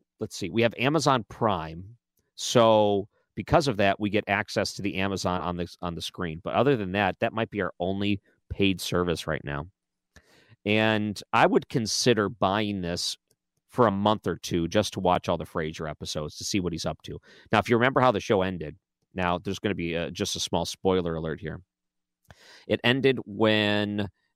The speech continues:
he was considering taking a move away from Seattle and the radio station out there to follow a woman because, you know, he's ready for it.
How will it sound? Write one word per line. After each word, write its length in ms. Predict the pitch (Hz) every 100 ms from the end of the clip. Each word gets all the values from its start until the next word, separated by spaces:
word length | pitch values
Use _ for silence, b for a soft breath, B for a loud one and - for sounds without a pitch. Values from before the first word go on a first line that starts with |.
| _
he 460 | - 117 107 104 107
was 300 | 95 92 -
considering 640 | - 90 127 117 113 110 -
taking 260 | - - 92
a 40 |
move 220 | 92 98
away 280 | 92 90 92
from 260 | - 92 85
Seattle 580 | - 90 98 101 104 -
and 120 | 82
the 60 | 80
radio 260 | 90 90
station 380 | 85 92 87 87
out 140 | 73 71
there 380 | 104 104 101 - b b b
to 100 | -
follow 920 | - 104 98 95 95 92 92 90 90 85
a 60 | 110
woman 340 | 127 165 78 - -
because, 500 | 90 107 95 92 -
you 80 | 95
know, 60 | 87
he's 180 | 85
ready 180 | 110 113
for 280 | - 78
it. 60 | 78